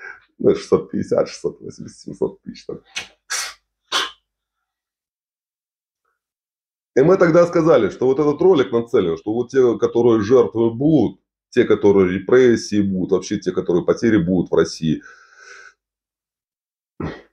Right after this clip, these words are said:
Там вон сам Сталин семьсот тысяч за полгода. А здесь, ну чё? То есть оправдание нынешних репрессий,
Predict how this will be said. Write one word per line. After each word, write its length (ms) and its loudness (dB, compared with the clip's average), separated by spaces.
Там 460 4
вон 500 2
сам 460 0
Сталин 760 2
семьсот 680 -2
тысяч 340 -4
за 180 0
полгода. 840 0
А 180 4
здесь, 440 0
ну 120 -2
чё? 360 -8
То 120 6
есть 100 -2
оправдание 1040 2
нынешних 640 -2
репрессий, 880 0